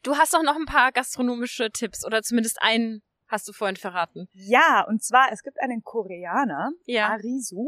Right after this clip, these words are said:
Speaker 2: und der ist wirklich fantastisch. Achtung, mittags hat er ganz, ganz tolles Bibimbap, aber ab, naja, zwölf Uhr dreißig, dreizehn Uhr steht man lange an, da kommen die ganzen Anwälte und holen sich auch ihr Mittagessen.
Speaker 1: Und was ist denn Bibimbap?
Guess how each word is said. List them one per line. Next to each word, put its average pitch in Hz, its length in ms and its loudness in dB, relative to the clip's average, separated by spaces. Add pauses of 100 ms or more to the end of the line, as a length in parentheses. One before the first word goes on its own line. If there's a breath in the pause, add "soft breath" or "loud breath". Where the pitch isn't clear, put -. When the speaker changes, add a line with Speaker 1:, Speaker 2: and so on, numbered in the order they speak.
Speaker 2:
und 208 180 -10
der 185 140 -2
ist - 160 -8
wirklich 240 240 -14
fantastisch. 226 640 -6 (100)
Achtung, 311 560 -2
mittags 269 460 2
hat 202 120 -4
er 190 100 -2
ganz, 214 180 -4
ganz 220 180 -8
tolles 220 340 -6
Bibimbap, 180 720 -2 (600 loud breath)
aber 247 560 2 (160)
ab, 262 140 2 (380)
naja, 339 380 -4
zwölf 311 220 0
Uhr 294 80 -10
dreißig, 277 300 -2
dreizehn 262 360 0
Uhr 254 160 -8
steht 262 220 -6
man 240 120 -2
lange 220 280 0
an, 240 120 2
da 220 80 0
kommen 226 200 -8
die 208 40 -10
ganzen 202 200 -6
Anwälte 196 400 -6
und 190 100 -10
holen 190 140 -10
sich 175 180 -10
auch 180 100 -10
ihr 175 60 -8
Mittagessen. 170 560 -12 (340 loud breath)
Speaker 1:
Und 220 200 -2
was 233 160 4
ist 220 100 -4
denn 226 140 4
Bibimbap? 233 540 0